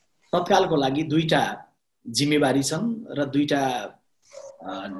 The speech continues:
नेपाली कङ्ग्रेस पार्टीको प्राथमिकता छन् घरेलु सन्दर्भमा।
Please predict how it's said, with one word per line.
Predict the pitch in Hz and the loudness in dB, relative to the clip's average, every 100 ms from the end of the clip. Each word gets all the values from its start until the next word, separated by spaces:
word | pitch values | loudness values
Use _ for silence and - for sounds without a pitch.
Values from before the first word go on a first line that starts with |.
| 123 | -8
नेपाली | 131 143 | -4 -2
कङ्ग्रेस | 139 131 139 - | 0 0 0 -2
पार्टीको | 127 123 143 135 170 180 - - - - | -4 -2 -4 -2 -2 -2 -4 -16 -18 2
प्राथमिकता | 156 143 131 123 - - | 4 4 2 -2 -4 -10
छन् | - - _ _ _ _ _ - - - _ - - | -12 -16 _ _ _ _ _ -18 -18 -20 _ -14 -8
घरेलु | 131 151 143 123 | 2 4 6 4
सन्दर्भमा। | 117 101 - - _ | -2 -8 -12 -20 _